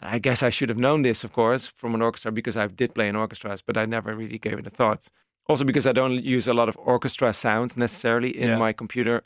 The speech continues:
Speaker 1: in, in my music,
Speaker 2: Mm-hmm.
Speaker 1: but more synthesizer stuff, and then you just play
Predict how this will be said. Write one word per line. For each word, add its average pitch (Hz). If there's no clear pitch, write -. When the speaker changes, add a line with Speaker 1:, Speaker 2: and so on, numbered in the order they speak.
Speaker 1:
in, 120
in 139
my 117
music, 127
Speaker 2:
Mm-hmm. 120
Speaker 1:
but 117
more 117
synthesizer 110
stuff, 117
and 113
then 110
you 104
just -
play 104